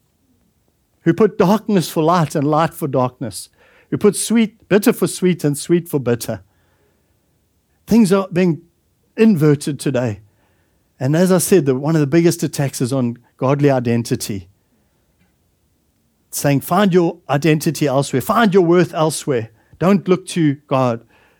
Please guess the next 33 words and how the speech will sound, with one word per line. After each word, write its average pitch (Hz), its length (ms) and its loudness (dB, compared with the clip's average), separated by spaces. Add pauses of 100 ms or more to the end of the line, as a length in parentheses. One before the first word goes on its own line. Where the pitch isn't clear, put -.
(960)
And 120 220 -6
you, 123 220 -2
and 127 240 -2
then 147 140 4
in 156 100 2
the, 147 140 -2
this 139 240 -2
thing 170 180 4
of, 127 320 -2 (220)
"You've 131 100 -2
gotta 196 180 4
look 240 220 4
good, 156 160 2
you've 139 80 0
gotta 208 160 2
feel 254 280 4
good, 165 200 2
you've 147 80 2
gotta 214 140 2
be 233 180 4
right, 214 340 0
you've 160 120 -2
gotta 233 160 4
stay 233 240 2
in 226 100 4
control. 214 580 2 (360)
Don't 220 180 2
be 226 100 2
undisturbed, 196 760 2
or 131 140 0
rather 190 260 2
be 185 160 2
undisturbed. 196 800 2